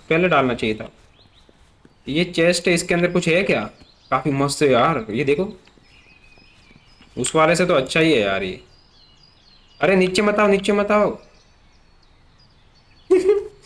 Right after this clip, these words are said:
एक काम करते हैं, इसको बाद में डालेंगे अब, क्योंकि end में मैंने गलती तो, अबे गलती तो मेरी है भाई, क्योंकि मैंने सही से पहले ही नहीं रखा।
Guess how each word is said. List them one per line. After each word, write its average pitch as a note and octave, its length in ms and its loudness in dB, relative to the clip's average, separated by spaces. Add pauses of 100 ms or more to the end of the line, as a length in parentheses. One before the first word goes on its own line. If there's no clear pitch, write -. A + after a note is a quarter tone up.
(300)
एक C3+ 180 0
काम C#3+ 200 2
करते D#3 200 0
हैं, F#3 60 2
इसको F3+ 180 -4
बाद C3 220 2
में C3+ 120 2
डालेंगे C#3+ 340 2
अब, F3 280 -2
क्योंकि D3+ 240 0
end D3 260 4
में D#3 140 2
मैंने D3 360 0 (520)
गलती C#3 340 0
तो, E3 80 0
अबे E3 640 -2 (1160)
गलती D#3 320 0
तो F#3 80 0
मेरी C#3 340 2
है A#2+ 60 2
भाई, G#2+ 320 0 (600)
क्योंकि C#3+ 140 -4
मैंने E3 240 2
सही D#3 200 2
से E3 120 -2
पहले D#3+ 260 2
ही D#3+ 120 2
नहीं D3 160 0
रखा। A2+ 340 -4